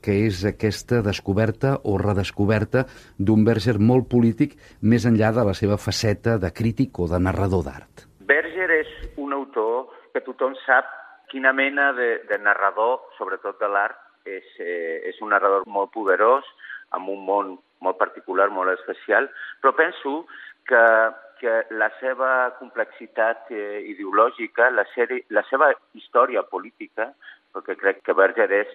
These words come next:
Speaker 2: un intel·lectual d'esquerres durant els cinquanta, a un país com Anglaterra,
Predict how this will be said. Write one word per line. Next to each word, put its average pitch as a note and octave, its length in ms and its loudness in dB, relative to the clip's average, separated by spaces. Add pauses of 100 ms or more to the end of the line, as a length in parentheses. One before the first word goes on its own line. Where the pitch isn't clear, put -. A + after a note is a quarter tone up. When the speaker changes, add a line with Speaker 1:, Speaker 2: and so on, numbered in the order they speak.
(340)
Speaker 2:
un C3 280 -6 (100)
intel·lectual G2 800 0 (280)
d'esquerres G#2 680 2 (220)
durant G2+ 400 0
els G2+ 180 0 (280)
cinquanta, G2+ 840 -2 (220)
a - 120 -8
un F#2 80 -10
país G2 240 -4
com G2 160 -8
Anglaterra, F#2 720 -2